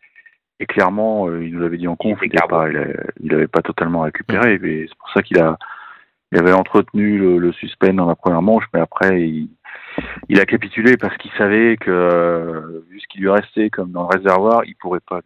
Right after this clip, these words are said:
Speaker 1: lutter contre De Minaur, qui est une véritable mobilette. Et, euh, quand tu perds le premier et que tu dis, « Ouais, j'ai plus d'essence, qu'il faut que je gagne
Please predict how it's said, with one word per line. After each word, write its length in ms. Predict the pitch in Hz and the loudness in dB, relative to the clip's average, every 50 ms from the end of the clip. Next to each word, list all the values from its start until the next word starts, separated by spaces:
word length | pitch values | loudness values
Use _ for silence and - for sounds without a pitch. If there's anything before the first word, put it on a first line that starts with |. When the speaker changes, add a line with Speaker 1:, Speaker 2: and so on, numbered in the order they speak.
| _ _ | _ _
Speaker 1:
lutter 140 | - 92 - | -12 -12 -12
contre 260 | - - 82 - - | -12 -14 -18 -20 -18
De 80 | 85 82 | -18 -14
Minaur, 320 | 85 101 117 117 92 - - _ _ _ _ _ - _ _ - | -10 -4 -2 -2 -2 -2 -6 _ _ _ _ _ -20 _ _ -14
qui 80 | - | -10
est 100 | - - | -8 -6
une 140 | 92 85 82 | -6 -4 -2
véritable 400 | 82 82 85 80 - 87 85 87 | 0 0 -2 0 0 0 0 0
mobilette. 520 | 85 82 85 82 87 90 107 117 120 117 - - - - - - - - - - - - - - - - - - - - _ - | -2 -4 -4 -2 0 2 2 2 0 -2 -8 -14 -14 -14 -12 -10 -10 -8 -8 -6 -4 -4 -4 -4 -6 -6 -8 -10 -12 -14 _ -2
Et, 260 | - 73 73 73 73 67 | 0 0 2 2 0 0
euh, 240 | 57 - - - - - | -2 -6 -10 -14 -14 -12
quand 100 | - - | -8 -6
tu 140 | - - | -6 -6
perds 160 | - - 104 95 | 0 2 0 0
le 60 | 90 | 0
premier 400 | - - 95 92 98 107 113 113 | 0 -2 0 2 4 4 4 4
et 40 | 107 | 2
que 80 | 107 | 0
tu 140 | - - 95 | -6 -12 -12
dis, « 120 | 87 90 95 | -8 -4 -2
Ouais, 300 | 95 98 95 92 87 82 78 | 0 0 0 0 -2 -2 -4
j'ai 80 | - 90 | -8 -12
plus 140 | - - 104 | -10 -4 -4
d'essence, 420 | 104 104 - - 120 117 113 110 | -4 -2 0 0 0 0 0 -4
qu'il 120 | - - - | -6 -14 -16
faut 100 | - 82 | -14 -10
que 80 | 85 | -4
je 60 | 98 | -2
gagne 300 | 98 98 95 95 95 87 | 0 0 2 0 0 -4